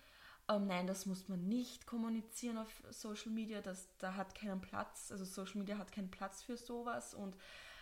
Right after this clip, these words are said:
ähm, wenn's dem schlecht geht, wieso muss er das, ähm, posten, weil interessiert mich doch nicht und,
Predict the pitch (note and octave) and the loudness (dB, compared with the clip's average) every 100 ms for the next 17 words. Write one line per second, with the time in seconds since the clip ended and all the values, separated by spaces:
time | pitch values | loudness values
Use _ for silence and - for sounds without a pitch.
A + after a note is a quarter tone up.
0 | - - G3+ G3 G3 G3+ G3 G3+ - F#3+ | 2 8 8 6 2 2 2 -2 2 2
1 | F#3+ - G#3+ - F#3+ G3 G#3 G3+ G3 - | 0 -2 -4 -2 -4 -4 0 2 2 4
2 | G#3 G#3 G#3 F#3 F#3 - - - - - | 2 2 0 0 0 -2 -6 -10 -14 2
3 | G3 F#3+ F#3 F3+ F3 E3+ E3+ - - - | 6 8 6 4 0 -4 -6 -12 -18 0
4 | G#3 G#3 B3+ - - B3+ B3 A#3 A3 G3 | 4 6 4 -2 0 4 4 2 2 4
5 | F#3+ F#3+ F#3+ F#3+ - - - F#3+ F#3+ F#3+ | 6 6 4 2 -4 -8 -4 -4 -2 0
6 | G#3 F3 A#3 - C#4 B3+ B3 B3 A#3+ A#3+ | 0 4 2 2 -2 0 0 2 0 -2
7 | - - F#3 F3+ F3+ | -6 -4 -2 -2 -4